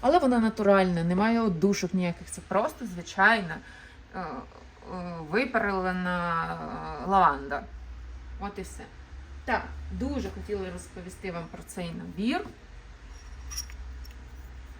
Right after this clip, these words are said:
Так, де, де початок? Ось такий набір. Ось,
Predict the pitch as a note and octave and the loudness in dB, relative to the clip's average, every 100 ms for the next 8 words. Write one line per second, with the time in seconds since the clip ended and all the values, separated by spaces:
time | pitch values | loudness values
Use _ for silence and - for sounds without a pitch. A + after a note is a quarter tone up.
0 | - - - - - - - - - - | 0 0 0 -2 0 0 -6 -16 -18 -18
1 | - - - - - - - - - A3+ | -18 -16 -14 -14 -14 -14 -14 -16 2 10
2 | G3 - - - - F#3 F3+ - - F3 | 10 8 -10 -16 -2 -2 -2 -8 -6 -6
3 | - - G3+ F#3+ - F#3 - F3 - - | -6 -6 -6 -6 -4 -4 -2 -6 -8 -16
4 | - - - - - - - A3 D4 F#4 | -18 -14 -14 -2 -2 0 -4 4 4 4
5 | A#3+ A#3+ A3 F#3+ F3 F#3 C4 A4 - - | -2 2 2 2 -2 -4 -4 -6 -14 -10
6 | F#3+ - G3 F3 - | -10 -6 -4 -4 -6